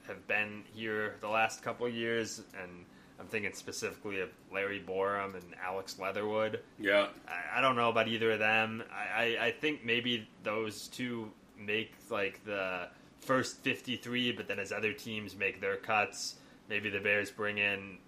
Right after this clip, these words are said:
Speaker 1: new offensive linemen and those two guys get cut. I mean, I, I just, I don't know about either of them. I,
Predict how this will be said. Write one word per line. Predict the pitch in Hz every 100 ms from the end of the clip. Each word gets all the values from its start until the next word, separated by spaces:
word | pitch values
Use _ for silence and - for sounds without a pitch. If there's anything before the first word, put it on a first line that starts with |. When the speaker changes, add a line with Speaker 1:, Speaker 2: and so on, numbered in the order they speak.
| 98
Speaker 1:
new | 104 104
offensive | 98 95 101 95 95
linemen | 95 101 98 101 98
and | 95 92 90 - -
those | - 98 95
two | - 107
guys | 98 98 95
get | 117 101 -
cut. | 104 104
I | 98
mean, | 95 95
I, | 113 113
I | 143
just, | 127 107 - - - - -
I | 143
don't | 156 113
know | 104 98
about | 95
either | 101 98 92
of | 92
them. | 92 95
I, | 95